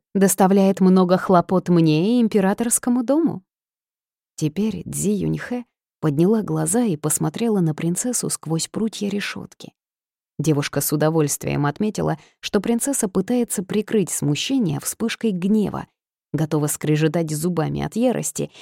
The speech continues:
и кипит ядовитой злобой. Величественное лицо принцессы искажало уродливая гримаса бешенства.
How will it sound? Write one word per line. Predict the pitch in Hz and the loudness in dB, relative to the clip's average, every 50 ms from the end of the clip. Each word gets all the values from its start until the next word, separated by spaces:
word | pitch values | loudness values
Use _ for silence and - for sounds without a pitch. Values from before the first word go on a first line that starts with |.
| - _ - | -12 _ -6
и | 247 | -4
кипит | - - 277 - - 175 190 190 | 0 0 -2 0 0 -4 -4 -4
ядовитой | 175 170 170 156 165 160 151 151 151 156 151 | -4 -4 -2 0 0 -2 -2 -4 -4 -6 -6
злобой. | - 147 156 - - - - - - - - - _ _ _ _ _ _ _ _ _ _ _ _ _ _ | -6 -6 -6 -8 -8 -8 -10 -12 -14 -16 -18 -20 _ _ _ _ _ _ _ _ _ _ _ _ _ _
Величественное | - 143 151 156 160 202 208 - - 170 - - - 147 151 147 147 143 143 143 143 | -4 0 2 4 4 4 2 2 0 -2 -2 -2 -2 -2 0 2 2 2 2 2 2
лицо | 143 156 151 - - 214 196 | 0 0 -2 -2 -4 -4 -4
принцессы | 190 - 147 147 139 - - 233 240 220 - - 147 143 | -4 -4 -4 -4 -2 -2 -2 -2 -2 -2 -4 -4 -4 -2
искажало | 143 - - - 139 160 196 220 208 190 170 | -2 -4 -4 -4 -4 -2 0 0 0 0 0
уродливая | 160 160 175 208 240 214 202 208 214 190 190 185 | 2 0 2 0 0 0 2 0 2 2 2 2
гримаса | 165 165 165 160 175 190 202 - - - 185 | 2 4 4 4 4 4 2 0 -2 -2 -4
бешенства. | 170 165 165 165 143 - - - - - - - - - - | -4 -4 -4 -4 -4 -4 -6 -6 -8 -8 -10 -10 -12 -14 -14